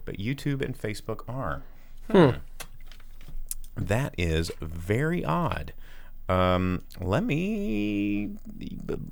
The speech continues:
Speaker 1: Jake says things.
Speaker 2: Yeah, well, I'm almost out of news, so that's some bad timing there. Uh, the only other bit of news that I really had is that they announced that, uh, Indiana Jones five will make its debut at Cannes.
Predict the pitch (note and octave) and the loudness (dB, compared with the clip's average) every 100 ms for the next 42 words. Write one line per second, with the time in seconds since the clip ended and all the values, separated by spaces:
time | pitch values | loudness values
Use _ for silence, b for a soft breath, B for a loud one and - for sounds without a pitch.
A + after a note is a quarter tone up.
0 | - - - G#2+ G#2 F3 A#3+ - A2+ F#2 | -10 -8 -6 0 8 8 8 4 6 6
1 | E2+ - E2+ D#2 A2+ D#3 C#3 D3 F3+ C3 | 4 2 2 2 2 2 8 10 10 8
2 | A#2 D3 E3 E3 E3+ F3+ F3 E3+ E3+ E3+ | 10 12 12 12 12 12 12 10 10 12
3 | D#3 D#3+ D#3+ B2 A2+ B2 C#3+ D#3+ C#3 C3 | 12 12 12 10 6 10 10 10 6 10
4 | B2+ C3 C#3+ C3+ C3+ C3 B2+ G#2+ B B | 10 10 8 8 8 6 6 4 B B
5 | - C#3 B2 C#3 D#3 G#3+ G3+ F3+ E3 B2+ | 6 8 10 10 10 12 12 12 12 10
6 | C3 D3 - A#2+ A#2+ A#2+ F#3+ E3 - A2+ | 8 8 4 2 4 4 4 2 4 4
7 | A#2 D3 A2+ B2+ D#3+ A#2 A#2 A#2 B2 B2+ | 6 6 4 4 2 2 2 4 6 6
8 | C3 A#2+ A#2 A#2+ - - A#2 A#2 - - | 6 6 6 4 2 -2 0 0 -2 0
9 | A#2 A2+ A2+ - C3 C3+ C3+ B2+ A#2+ A#2+ | 2 4 2 4 6 8 8 8 6 6
10 | B2 A#2+ B2 - b b b - C#3 C#3 | 6 6 2 -2 b b b 8 8 8
11 | G#2+ G#2+ A#2 A#2+ E3+ B2 A#2+ A#2+ A2+ A#2 | 0 -2 -2 -6 0 4 6 6 6 4
12 | A#2+ - B2+ A2+ A#2 A#2 A#2 A2+ - - | 0 4 6 6 4 2 0 -4 -4 -4
13 | C3 C3 B2 G#2+ | -2 -2 -4 -8